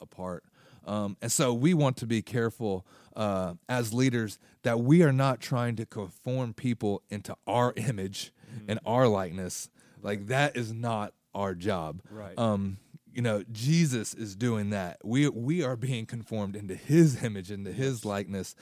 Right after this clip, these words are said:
Speaker 1: And, um, so often I think we try to build teams in a way to do things the way that we would do 'em, in the manner that we would do 'em. And the truth is,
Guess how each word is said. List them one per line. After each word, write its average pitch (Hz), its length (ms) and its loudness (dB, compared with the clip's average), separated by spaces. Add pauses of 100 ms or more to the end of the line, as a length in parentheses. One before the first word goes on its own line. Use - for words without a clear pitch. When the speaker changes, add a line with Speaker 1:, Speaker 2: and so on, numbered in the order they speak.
(320)
Speaker 1:
And, 117 300 0
um, 104 400 0 (500)
so - 480 2
often 127 340 0
I 107 140 -2
think 113 420 -10 (320)
we 107 520 -4 (340)
try 127 360 -4
to 127 140 -8
build 113 380 -6
teams 127 540 -4
in 110 120 -8
a 110 80 -2
way 113 300 -2 (120)
to 107 100 -12
do 123 280 -4
things 107 540 -10 (300)
the 107 80 -8
way 107 220 -4
that 92 200 -12
we 104 300 -4
would 113 200 -4
do 92 300 -6
'em, 95 160 -10 (100)
in 101 80 -12
the 95 80 -10
manner 107 440 -4
that 95 180 -4
we 95 120 -4
would 90 180 -6
do 85 240 -8
'em. 85 160 -10 (240)
And 104 100 -8
the 104 40 -8
truth 147 320 0
is, 107 300 -2